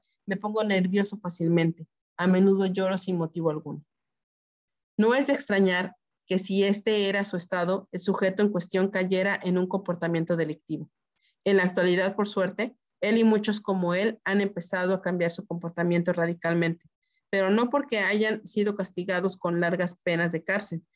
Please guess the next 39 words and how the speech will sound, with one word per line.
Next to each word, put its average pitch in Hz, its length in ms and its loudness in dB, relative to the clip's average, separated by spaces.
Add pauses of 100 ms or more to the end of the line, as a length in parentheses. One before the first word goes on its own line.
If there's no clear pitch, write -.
(140)
sino 190 300 2
porque 190 340 -2
una 208 240 2
de 208 80 0
las 180 360 -4
causas 180 420 -4
principales 175 640 -2
de 170 80 -2
dicho 160 300 -2
comportamiento, 175 840 -2 (240)
su - 140 -2
estado 185 380 2
bioquímico, 190 760 2 (240)
está 185 240 -4
siendo 202 320 2
corregido 190 500 0
a 190 60 -4
través 170 320 0
de 175 100 -4
la 160 120 -2
dieta. 160 280 -4 (300)
La 175 140 -2
conducta 185 420 2
criminal 185 640 0 (320)
no 208 460 2
es 196 260 0
solo 196 460 0
una 185 280 -4
cosa 175 300 -4
de 165 80 0
la 160 140 2
mente. 170 320 0 (420)
Las 175 260 0
variables 185 500 2
bioquímicas 190 680 -2
influyen 190 500 0
en 170 80 0
el 160 140 -2
estado 170 500 -4